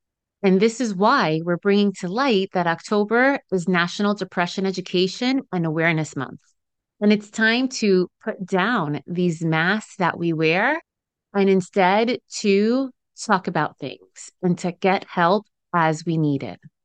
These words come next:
Now, as a licensed therapist, I'm really big on being mindful of the words that we use, because we can say that we feel depressed, but that doesn't mean that we are clinically diagnosed with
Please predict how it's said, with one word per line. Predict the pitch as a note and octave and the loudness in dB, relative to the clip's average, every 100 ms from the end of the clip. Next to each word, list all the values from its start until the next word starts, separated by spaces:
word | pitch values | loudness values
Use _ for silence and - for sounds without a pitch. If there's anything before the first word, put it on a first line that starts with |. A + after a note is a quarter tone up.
| _ _ _ _ _ _ _ _ _ - | _ _ _ _ _ _ _ _ _ 0
Now, | G3+ E3 B2+ - | 2 2 -2 -2
as | G3 | 0
a | F3 | 0
licensed | E3+ F3+ D#4+ - | -2 -2 -4 0
therapist, | G3 D#3+ F3 G#3+ A3+ - _ | 0 0 -2 -4 -6 -16 _
I'm | G#3+ G#3+ | 0 0
really | G3 A3+ C4 D#4+ D4+ - | 2 2 0 -4 -8 -4
big | E3 E3 G#3 A#3+ - | -2 0 -2 -4 -2
on | F3 E3+ | 0 2
being | F3+ F3 E3+ E3 | 2 2 0 0
mindful | D#3+ E3 G3+ - C4+ D4 | 0 0 -2 0 0 0
of | G3 F3+ | -2 -4
the | F3+ | -4
words | E3 E3 E3+ F#3 - | -2 0 2 0 0
that | F3 E3 | -4 -2
we | F3 | -4
use, | D3+ D3+ C3+ - - - _ _ _ | -2 -2 -2 -8 -12 -16 _ _ _
because | A3+ G#3+ G#3 G3+ | -2 2 2 0
we | G#3 | 0
can | G#3+ | 0
say | G#3 - B3 C#4+ | 2 2 2 2
that | A#3 F#3+ | 2 0
we | F3 | -2
feel | - - F3+ F3+ | -4 -2 2 2
depressed, | E3 E3 - D#3 C3+ F3+ - - - | 2 -4 -2 0 0 -2 -8 -18 -10
but | F3+ G3+ F3 | 0 2 2
that | F#3+ F3+ F3+ | 2 0 -2
doesn't | F#3 A#3+ F4+ G4+ F#4+ - | 2 2 2 0 -2 0
mean | F#3 D#3 D3+ E3+ - | 0 2 0 -2 -2
that | G3+ F3 | -4 -2
we | F#3+ F#3+ | 0 2
are | F#3+ | 0
clinically | - - C#4+ D4 D4 C#4 B3+ | -4 -2 0 0 -2 -2 -2
diagnosed | G3+ F3+ F3 F3+ G#3+ F#3+ D#3 - - | 2 2 2 2 2 2 0 -10 -10
with | F3 E3+ E3 | -2 0 0